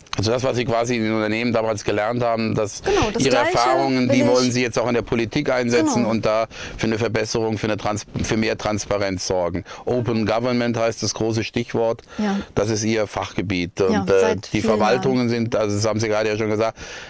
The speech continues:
Speaker 1: jahrelang hinterher, meilenweit hinterher, da muss sich was verbessern. Und hat sich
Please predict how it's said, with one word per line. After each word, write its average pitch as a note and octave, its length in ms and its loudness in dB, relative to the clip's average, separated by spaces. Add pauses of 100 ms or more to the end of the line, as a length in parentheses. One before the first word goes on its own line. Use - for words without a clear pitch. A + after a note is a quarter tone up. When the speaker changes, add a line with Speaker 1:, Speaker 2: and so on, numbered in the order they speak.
(100)
Speaker 1:
jahrelang A#2+ 580 0
hinterher, A#2+ 760 0
meilenweit A2+ 560 0
hinterher, G#2+ 440 0
da A2 80 0
muss A2+ 200 -2
sich A2 120 0
was G2+ 180 -2
verbessern. E2+ 540 -4 (960)
Und G2 200 -2
hat A2+ 140 -4
sich - 240 -4